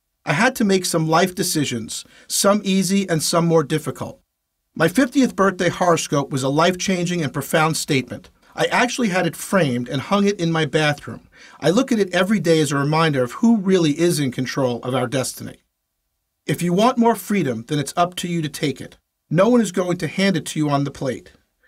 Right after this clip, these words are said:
What is it that you want to do with your life? Then get on and do it. The only permission you need is your own. New York Post,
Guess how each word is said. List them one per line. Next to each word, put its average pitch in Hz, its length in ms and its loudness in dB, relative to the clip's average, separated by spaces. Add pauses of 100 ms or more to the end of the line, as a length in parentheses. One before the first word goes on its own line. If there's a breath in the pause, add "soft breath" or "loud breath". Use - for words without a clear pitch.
(260 soft breath)
What 233 260 2
is 180 200 0
it 175 100 -4
that 151 180 -4
you 208 200 6
want 170 160 4
to 151 60 0
do 156 160 0
with 151 200 -2
your 147 80 0
life? 131 460 -4 (560)
Then 156 160 0
get 208 340 0
on 170 240 2
and 156 160 0
do 139 160 0
it. - 220 -10 (380 soft breath)
The 160 160 -6 (100)
only 220 320 4
permission 180 520 -2
you 175 120 2
need 143 240 2
is 131 100 -4
your 135 180 -2
own. 117 320 -8 (840)
New 165 100 0
York 196 280 2
Post, 156 420 -2